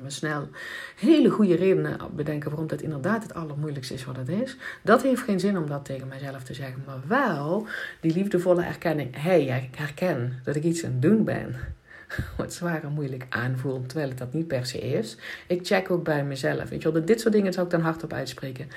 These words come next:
Dit is wel wat ik wil doen. Ik wil die mail doen. Ik wil die boodschappen doen. En, ehm, I just show up. Want ik ga iets anders doen dan wat ik voel waar ik een neiging toe heb. Dus dat zou, zeg maar, al,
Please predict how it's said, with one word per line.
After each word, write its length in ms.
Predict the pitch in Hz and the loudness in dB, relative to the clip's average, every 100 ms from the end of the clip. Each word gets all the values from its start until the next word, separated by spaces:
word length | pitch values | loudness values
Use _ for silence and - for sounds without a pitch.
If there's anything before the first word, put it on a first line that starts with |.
| - - | -16 0
Dit 160 | 233 | 2
is 120 | 220 214 | 4 8
wel 140 | 202 | 8
wat 140 | 170 | 8
ik 100 | 151 | 2
wil 100 | 147 | -4
doen. 240 | 135 143 175 | -2 0 0
Ik 120 | 170 | 0
wil 180 | 156 180 | 2 2
die 120 | 156 | 0
mail 220 | 143 139 | -2 -4
doen. 260 | 139 143 147 | -4 -4 -6
Ik 140 | - | -8
wil 220 | - 175 | -2 2
die 120 | 208 175 | 2 0
boodschappen 540 | 139 135 - 139 131 | -4 -6 -8 -10 -8
doen. 280 | 135 147 175 | -6 -6 -4
En, 640 | 214 254 135 151 240 - - - - - - - - - - _ | -2 0 0 0 -2 -2 -14 -20 -20 -20 -18 -16 -16 -18 -20 _
ehm, 920 | - 185 180 180 175 175 175 170 165 165 - - - - _ _ _ _ _ _ _ _ - | -6 -2 0 4 4 6 6 6 4 0 -4 -18 -20 -20 _ _ _ _ _ _ _ _ 2
I 80 | 202 | 4
just 220 | 196 170 | 6 4
show 240 | - 170 202 | 6 6 6
up. 260 | 233 - - - _ _ | 4 -2 -16 -20 _ _
Want 200 | 180 196 | 4 4
ik 100 | 190 | 2
ga 100 | 190 | 2
iets 240 | 175 - | 2 2
anders 380 | 202 240 262 175 | 0 2 2 2
doen 220 | 190 180 | 2 2
dan 160 | 175 175 | 4 4
wat 180 | 170 | 2
ik 220 | 170 - - | -2 -8 -12
voel 400 | 131 - 202 208 | -8 4 6 6
waar 200 | 175 165 | 4 0
ik 120 | 165 | 0
een 100 | 151 | -2
neiging 460 | 151 170 185 156 143 | 0 0 0 0 -2
toe 200 | - 127 | -2 -2
heb. 180 | 127 131 - - _ - - - - | -2 -6 -10 -20 _ -18 -16 -16 -4
Dus 320 | 160 175 - - _ - 151 - _ | 0 0 -2 -12 _ -12 -12 -12 _
dat 280 | 156 208 214 | 0 2 4
zou, 180 | 226 | 2
zeg 180 | 214 208 | 2 2
maar, 100 | 196 | 0
al, 440 | - 175 175 170 | 4 6 6 4